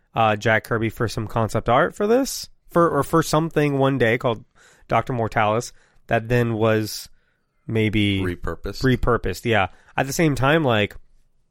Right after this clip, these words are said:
Speaker 2: It could be a mixture of both of these.
Speaker 1: Yeah. And o-, o-, obviously Jack Kirby would have been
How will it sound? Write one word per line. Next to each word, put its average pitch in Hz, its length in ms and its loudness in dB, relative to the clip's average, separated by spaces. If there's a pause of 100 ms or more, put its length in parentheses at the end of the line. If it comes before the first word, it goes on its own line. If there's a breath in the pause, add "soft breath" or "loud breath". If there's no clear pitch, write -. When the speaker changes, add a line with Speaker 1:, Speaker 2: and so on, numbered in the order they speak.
Speaker 2:
It - 80 -6
could 147 120 -2
be 131 80 4
a 123 40 2
mixture 104 340 -4
of 101 60 -4
both 113 180 0
of 87 80 -6
these. 82 180 -2
Speaker 1:
Yeah. 123 280 2 (120)
And 131 120 2
o-, 143 40 4
o-, 165 320 4
obviously 156 420 2
Jack 135 260 2
Kirby 131 280 0
would 120 140 2
have 113 100 0
been 113 160 0